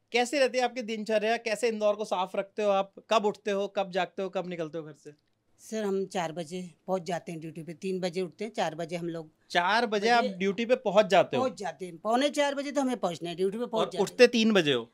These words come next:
Speaker 2: हाँ, फिर मुआत वगैरह
Speaker 1: तीन बजे
Speaker 2: देते हैं।
Speaker 1: कैसे उ-, आप अलार्म लगाते
Speaker 2: नहीं,
Speaker 1: थे?
Speaker 2: बिल्कुल अपने आप। मैं एक मऊ से फौजी की लड़की हूँ,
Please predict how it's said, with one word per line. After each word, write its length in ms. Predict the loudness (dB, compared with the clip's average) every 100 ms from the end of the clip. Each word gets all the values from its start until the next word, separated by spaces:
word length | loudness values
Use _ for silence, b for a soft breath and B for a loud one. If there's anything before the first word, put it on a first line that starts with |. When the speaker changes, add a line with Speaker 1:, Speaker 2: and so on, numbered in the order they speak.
| _
Speaker 2:
हाँ, 300 | -8 -8 -8
फिर 120 | -6 -2
मुआत 280 | -2 -2
वगैरह 280 | -6 -4 -4
Speaker 1:
तीन 80 | -2
बजे 40 |
Speaker 2:
देते 160 | 0 0
हैं। 80 | 2
Speaker 1:
कैसे 80 | 2
उ-, 180 | 2 2
आप 200 | 2 4
अलार्म 260 | 4 4
लगाते 280 | 2 0 0
Speaker 2:
नहीं, 140 | -2 -4
Speaker 1:
थे? 40 |
Speaker 2:
बिल्कुल 540 | -4 -4 -4 -2 2
अपने 300 | 2 4 2
आप। 260 | 4 4 2
मैं 320 | 0 0 2
एक 140 | 0 2
मऊ 240 | 0 0
से 220 | -4 -6
फौजी 360 | -2 -2 -2 -4
की 120 | -2
लड़की 340 | 0 0 -2
हूँ, 240 | -4 -4